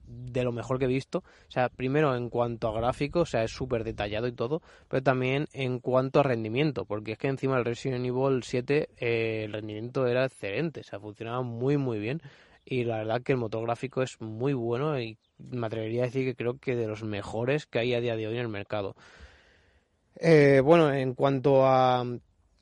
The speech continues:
a la demo, sí que está limitada a las consolas de PlayStation. Tienen esa especie de,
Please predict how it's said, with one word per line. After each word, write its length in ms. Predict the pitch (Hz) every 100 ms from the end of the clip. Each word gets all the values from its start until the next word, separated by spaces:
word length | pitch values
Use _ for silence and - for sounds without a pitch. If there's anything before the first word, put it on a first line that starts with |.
| _ - - - -
a 140 | 156
la 120 | 143
demo, 440 | 131 160 180 196 -
sí 160 | -
que 100 | 147
está 200 | 147 -
limitada 380 | 143 139 135 147
a 20 |
las 160 | 147 131
consolas 420 | 135 127 139 139
de 140 | 135 113
PlayStation. 600 | 139 127 - 113 110 107
Tienen 460 | 127 143 143 143
esa 680 | 135 131 139 135 131 131 127
especie 580 | - - 127 - 131 127
de, 240 | 123 120